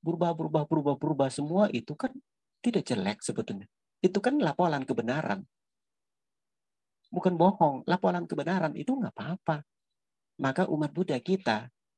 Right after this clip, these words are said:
kesulitan-kesulitan itulah bikin kita timbunkan baik dan bermanfaat. Nah, disebutkan untung. Nah,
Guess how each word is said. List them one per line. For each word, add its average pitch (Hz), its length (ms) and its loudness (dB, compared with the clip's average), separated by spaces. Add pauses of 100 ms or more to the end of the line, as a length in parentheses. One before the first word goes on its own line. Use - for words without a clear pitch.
(140)
kesulitan-kesulitan 156 1080 2
itulah 156 560 2
bikin 120 320 -2
kita 190 400 4 (220)
timbunkan 127 680 2 (600)
baik 120 360 0
dan 104 180 -2
bermanfaat. 107 560 -2 (560)
Nah, 107 160 2
disebutkan 139 580 4 (380)
untung. 127 580 2 (100)
Nah, - 200 -14